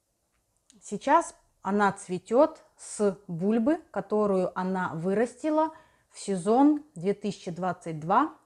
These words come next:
две тысячи двадцать три. То есть эта бульба, можно сказать, прошлогодняя. И когда я увидела у неё пимпочку, я, естественно, подумала, что она просто проснулась, и это будет новый рост.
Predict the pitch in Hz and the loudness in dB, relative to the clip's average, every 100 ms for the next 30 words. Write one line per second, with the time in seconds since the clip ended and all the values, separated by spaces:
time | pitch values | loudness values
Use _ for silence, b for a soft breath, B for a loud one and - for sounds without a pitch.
0 | _ 180 180 175 269 - 165 156 196 - | _ -8 -6 -4 -6 -6 -10 -6 -6 -6
1 | - - 135 147 - _ _ _ _ _ | -12 -12 -12 -12 -14 _ _ _ _ _
2 | 165 180 175 160 320 302 226 208 196 247 | -12 -6 -4 0 2 4 2 0 -2 -6
3 | 269 190 220 - 175 180 160 156 - _ | -4 -6 -6 -6 -8 -6 -8 -10 -14 _
4 | _ b b b b 196 269 277 349 330 | _ b b b b -6 -2 2 4 6
5 | 302 285 247 208 190 185 - 214 220 190 | 6 6 2 0 0 0 0 0 0 0
6 | 175 226 262 320 - - 320 311 _ - | -2 -4 -4 -6 -10 -8 -8 -10 _ -8
7 | 202 247 285 247 233 226 220 190 180 180 | 0 4 4 2 0 -4 -6 -6 -8 -6
8 | 196 214 330 320 254 - 196 196 277 294 | -4 -2 0 2 0 -2 -4 0 0 0
9 | 233 294 - 190 240 285 - 185 170 - | -2 -2 -4 -4 -4 -4 -6 -6 -6 -8
10 | _ 190 190 196 226 320 240 202 226 214 | _ -4 -2 -2 0 0 0 -2 -2 -2
11 | 185 165 | -2 -6